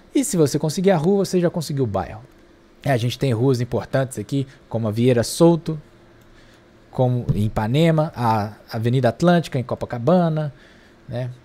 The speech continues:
A Praia do Flamengo. Tem várias ruas importantes que estão dentro de bairros importantes. Dica número dois, tente comprar pelo menos três ou quatro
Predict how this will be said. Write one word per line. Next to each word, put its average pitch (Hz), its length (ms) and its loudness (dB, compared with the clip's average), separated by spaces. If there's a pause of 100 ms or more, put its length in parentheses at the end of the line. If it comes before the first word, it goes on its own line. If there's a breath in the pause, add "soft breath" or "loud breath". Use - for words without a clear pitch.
(560)
A - 40 -12
Praia 131 300 2
do 110 60 -4
Flamengo. 165 720 0 (540 soft breath)
Tem 156 160 -2
várias 151 420 2
ruas 165 180 4
importantes 160 540 0
que - 100 -6
estão 208 240 2
dentro 180 400 4
de 147 120 0
bairros 107 400 -2
importantes. - 580 -18 (160 soft breath)
Dica 202 240 0
número 220 300 4
dois, 156 480 2 (340 soft breath)
tente 220 340 0
comprar 180 560 0 (280)
pelo 262 320 4
menos 226 320 -2
três 214 400 2
ou 196 100 4
quatro 185 540 0